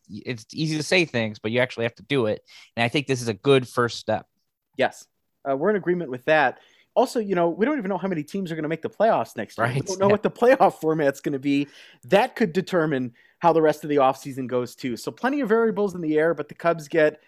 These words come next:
Speaker 2: a little bit more of a, a concrete idea of what the starting rotation can look like. Wade Miley has been in the major leagues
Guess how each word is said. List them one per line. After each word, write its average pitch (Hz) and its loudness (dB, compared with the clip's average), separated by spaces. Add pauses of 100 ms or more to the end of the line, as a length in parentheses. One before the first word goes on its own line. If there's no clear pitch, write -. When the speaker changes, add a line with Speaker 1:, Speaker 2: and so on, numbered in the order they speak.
(160)
Speaker 2:
a 220 -4
little 302 -2
bit 254 -4
more 220 2
of 185 2
a, 165 4
a 147 0
concrete 196 -4
idea 165 0
of 151 -4
what 151 -8
the 143 -20
starting 160 -2
rotation 147 -6
can 131 -12
look 156 -4
like. 147 0 (300)
Wade 160 0
Miley 175 0
has 139 -8
been - 2
in 262 -2
the 240 -2
major 165 -2
leagues 143 -6